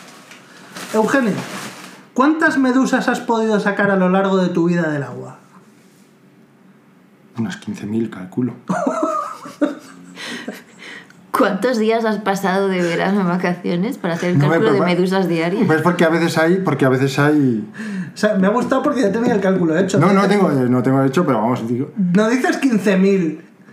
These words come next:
Speaker 1: como un número random, un número random
Speaker 2: A
Speaker 1: dices,
Speaker 2: ver.
Speaker 1: "Pues yo sé, más de mil".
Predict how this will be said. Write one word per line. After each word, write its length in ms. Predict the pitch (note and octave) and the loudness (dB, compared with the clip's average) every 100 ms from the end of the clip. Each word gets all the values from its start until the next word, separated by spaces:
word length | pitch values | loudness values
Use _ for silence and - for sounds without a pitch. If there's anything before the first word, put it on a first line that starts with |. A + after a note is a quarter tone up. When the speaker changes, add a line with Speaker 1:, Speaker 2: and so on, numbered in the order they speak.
| - - - F#3+ | -20 -20 -16 -4
Speaker 1:
como 200 | G3 F#3+ | 2 4
un 120 | F#3+ | 4
número 300 | F#3+ F#3+ E3 | 4 2 0
random, 320 | C#3+ F3 G3+ F3+ | 0 0 2 2
un 40 | |
número 360 | F3+ G3 G3 F#3+ | 2 2 2 2
random 320 | G3 G#3+ G#3+ | 2 2 0
Speaker 2:
A 20 | |
Speaker 1:
dices, 160 | F#3 D3+ | 2 0
Speaker 2:
ver. 80 | D3 | 0
Speaker 1:
"Pues 140 | F3 | 0
yo 100 | A#3 | 0
sé, 120 | G3 | 0
más 200 | G#3 G3+ | 0 0
de 80 | G#3+ | 0
mil". 380 | G3+ G3+ F#3+ - | 0 2 0 -4